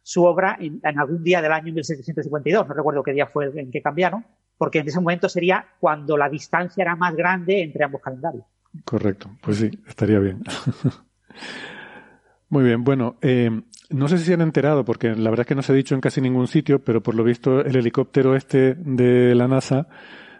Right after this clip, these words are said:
Speaker 2: ya ha dado un saltito y ha volado en Marte, ¿no?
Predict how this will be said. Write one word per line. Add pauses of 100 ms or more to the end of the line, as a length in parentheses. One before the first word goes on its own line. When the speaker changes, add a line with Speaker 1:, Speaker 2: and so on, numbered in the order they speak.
(100)
Speaker 2:
ya
ha
dado
un
saltito
y
ha
volado
en
Marte,
¿no?